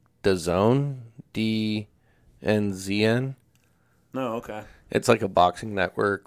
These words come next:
Speaker 1: fighting
Speaker 2: Gotcha.
Speaker 1: network. It's like a network dedicated to combat sports.
Speaker 2: Okay,
Speaker 1: So I
Speaker 2: okay.
Speaker 1: think they did it on that.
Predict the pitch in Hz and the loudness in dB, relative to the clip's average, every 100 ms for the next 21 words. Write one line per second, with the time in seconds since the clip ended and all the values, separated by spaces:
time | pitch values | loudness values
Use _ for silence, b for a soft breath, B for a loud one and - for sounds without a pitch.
0 | - - 104 104 110 107 107 110 123 117 | -4 2 2 2 0 0 0 0 0 2
1 | 127 127 135 139 123 113 104 117 113 - | 6 8 8 8 2 -2 0 2 2 2
2 | 110 98 104 - 95 98 95 - 101 104 | 0 -2 -6 -4 -2 0 -2 -2 0 0
3 | 104 - 175 202 147 123 117 110 139 127 | -2 2 4 4 0 0 2 2 0 2
4 | 117 113 107 101 104 107 104 | 2 2 2 2 2 4 2